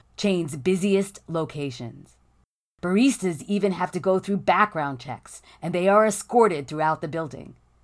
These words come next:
No names are put on cups in this location, and no rewards are offered. After all, you wouldn't want that information falling into the wrong hands.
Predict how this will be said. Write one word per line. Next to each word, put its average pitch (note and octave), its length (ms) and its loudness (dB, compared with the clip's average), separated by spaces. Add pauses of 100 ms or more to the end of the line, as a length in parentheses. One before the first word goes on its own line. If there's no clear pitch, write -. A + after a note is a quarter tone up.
(300)
No D3+ 260 0
names F#3 360 2
are D3 80 2
put E3 200 -8
on D3+ 200 0
cups - 320 -2
in C#3 80 -8
this E3+ 240 -6
location, C3 600 -10 (300)
and C#3+ 160 -10
no D#3+ 160 0
rewards D#3+ 540 -2
are D3 180 -6
offered. C3 480 -8 (540)
After D#3 300 0
all, F3 380 6 (540)
you D#3 100 -8
wouldn't F3 220 4
want D#3+ 240 2
that D3+ 200 0
information C#3+ 680 -6 (100)
falling D3+ 320 -4
into C#3 260 -8
the C3+ 120 -14
wrong C3 260 -8
hands. C3 640 -12